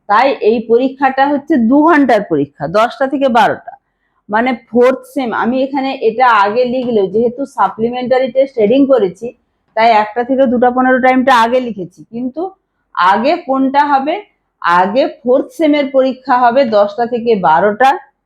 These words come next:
তারপরে তোমার এক ঘন্টা রিল্যাক্সেশনের টাইম বা পঁয়তাল্লিশ মিনিট, কারণ পঁয়তাল্লিশ মিনিট আগে আবার হলে প্রবেশ করতে হবে। একটা থেকে দুটা পনেরো পর্যন্ত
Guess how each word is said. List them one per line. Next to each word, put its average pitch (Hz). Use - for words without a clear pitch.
তারপরে 233
তোমার 254
এক 156
ঘন্টা 240
রিল্যাক্সেশনের 214
টাইম 220
বা 247
পঁয়তাল্লিশ 226
মিনিট, 247
কারণ 233
পঁয়তাল্লিশ 214
মিনিট 208
আগে 202
আবার 202
হলে 208
প্রবেশ 190
করতে 190
হবে। 202
একটা 202
থেকে 202
দুটা 175
পনেরো 180
পর্যন্ত 214